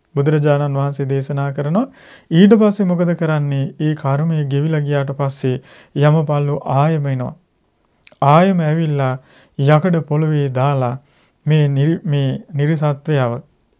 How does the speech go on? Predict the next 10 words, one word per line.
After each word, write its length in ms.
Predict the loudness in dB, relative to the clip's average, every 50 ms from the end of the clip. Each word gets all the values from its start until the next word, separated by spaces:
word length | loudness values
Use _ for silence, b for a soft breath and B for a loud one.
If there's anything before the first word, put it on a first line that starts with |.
| _ _ -6
මොකද 300 | -4 -2 0 0 -2 -2
කරන්නේ? 440 | -2 -2 -2 -2 -2 0 0 -2 -2 -4 b b b b b b b b
වෑයක් 760 | -2 2 4 4 6 6 4 4 2 0 0 -2 -6 -8 -6
අරගෙන 480 | -2 0 2 2 2 0 0 -2 -2 -2 -2 -4 -4 -8 b b b b b b b b b b -2
කෙටේරි 540 | -2 0 0 2 0 2 2 2 0 0
වලින්, 320 | 0 0 0 0 0 -2 -4 -8 -12 _ _ _ _ _ _ -2
වෑයෙන් 560 | 0 2 4 4 2 2 0 -2 -2 -4 -6
සහිනව 540 | -8 -8 -6 -4 -4 -2 -2 -2 -2 0 -2 -2 -4 -8 b b b b b b b -4
කෙටේරි 520 | 0 2 2 6 6 6 6 6 4 2 2
වලින් 360 | 0 0 0 0 -2 -2